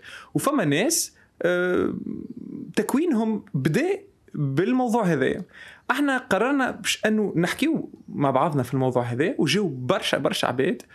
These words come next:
خاصة عبر شبكة التواصل الاجتماعي من المشارب السياسية هذه الكل، وقلنا لازمنا نكونوا قوة ضغط، قوة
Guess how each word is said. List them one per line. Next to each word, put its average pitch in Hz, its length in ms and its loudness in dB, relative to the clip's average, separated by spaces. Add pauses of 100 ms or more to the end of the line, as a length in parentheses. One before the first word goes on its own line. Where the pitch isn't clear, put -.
(220)
خاصة 143 360 2
عبر 120 360 2
شبكة 127 300 -2
التواصل - 300 -2
الاجتماعي 165 420 -2 (380)
من 147 200 2
المشارب 151 720 0
السياسية 139 480 0
هذه 123 160 0
الكل، - 320 0 (420)
وقلنا 330 580 0
لازمنا 208 760 -2
نكونوا 180 560 0 (420)
قوة 202 440 2
ضغط، - 460 -4 (640)
قوة 240 480 0